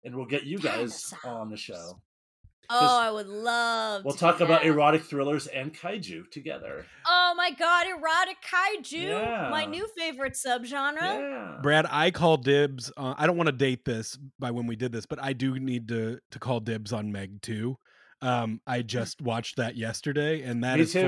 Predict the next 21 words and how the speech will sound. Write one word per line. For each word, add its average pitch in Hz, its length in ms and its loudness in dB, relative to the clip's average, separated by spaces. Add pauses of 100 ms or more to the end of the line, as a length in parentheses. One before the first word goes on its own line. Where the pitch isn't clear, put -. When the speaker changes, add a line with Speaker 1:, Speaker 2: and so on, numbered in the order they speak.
Speaker 3:
full 120 120 4
on. 117 360 -4 (440)
Yeah, 131 280 -2 (140)
<laughs> - 140 -16
so 131 400 -6
Speaker 1:
Me 170 180 -2
Speaker 3:
I 170 240 0
Speaker 1:
too. 170 300 -8
Speaker 3:
would, 156 120 -2
Speaker 1:
Okay. 156 340 4
Speaker 3:
we 151 140 0
need 180 140 0
to 175 40 6
have 170 120 2
a 160 40 0
Speaker 1:
You're 156 160 6
there. 139 140 4
Speaker 3:
conversation 120 400 -2
Speaker 2:
Jason 117 120 -4
Speaker 3:
there. 107 80 -8
Speaker 2:
Statham 294 640 -4